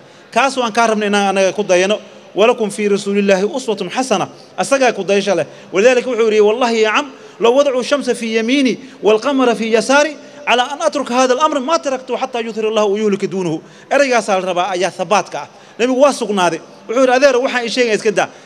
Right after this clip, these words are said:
Hadday dayaxa ay soo, bisha ay soo jaraan, day-, qoraxda ay soo jaraan, ay ma dhici karto, waa mustaxiil in qoraxda la soo jaro.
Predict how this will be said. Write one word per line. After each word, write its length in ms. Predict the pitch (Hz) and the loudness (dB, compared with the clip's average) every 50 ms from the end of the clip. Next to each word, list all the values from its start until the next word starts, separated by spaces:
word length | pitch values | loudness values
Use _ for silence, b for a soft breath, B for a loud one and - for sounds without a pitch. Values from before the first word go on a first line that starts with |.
| B B B | B B B
Hadday 220 | 214 214 262 294 | -6 -4 -2 -4
dayaxa 320 | 262 294 320 302 285 233 247 | 2 4 4 4 4 0 0
ay 100 | 247 240 | -2 0
soo, 140 | 233 269 254 | 2 0 2
bisha 240 | 247 330 285 262 269 247 | 2 0 0 2 2 2
ay 60 | 240 | 4
soo 140 | 202 254 247 | 4 2 0
jaraan, 340 | 208 208 220 220 233 226 220 214 | 2 2 2 2 2 0 -2 4
day-, 340 | 185 294 294 269 233 226 220 214 196 | 4 4 4 4 2 0 -2 -2 0
qoraxda 240 | 254 294 - 240 240 | -2 0 0 0 -2
ay 80 | 226 | 0
soo 120 | 202 240 220 | 0 -2 2
jaraan, 240 | 202 214 208 196 160 - B B B B B B | 2 2 2 2 0 -4 B B B B B B
ay 120 | 202 214 226 226 | 2 2 2 2
ma 140 | 208 208 277 | -2 -4 -2
dhici 180 | 330 359 294 277 | -2 -2 -2 -2
karto, 220 | - 240 202 220 | -2 -2 0 0
waa 80 | 226 254 | 0 0
mustaxiil 520 | 294 262 262 262 - 247 208 262 302 269 247 | 0 -2 -4 -2 -4 -4 -2 -2 -2 -2 -4
in 120 | 220 208 | -4 -6
qoraxda 300 | - 208 262 254 226 247 | -2 0 0 0 2 -2
la 60 | 247 233 | -4 -2
soo 160 | 196 214 185 | -2 -2 0
jaro. 240 | 147 170 156 143 | 0 0 0 -2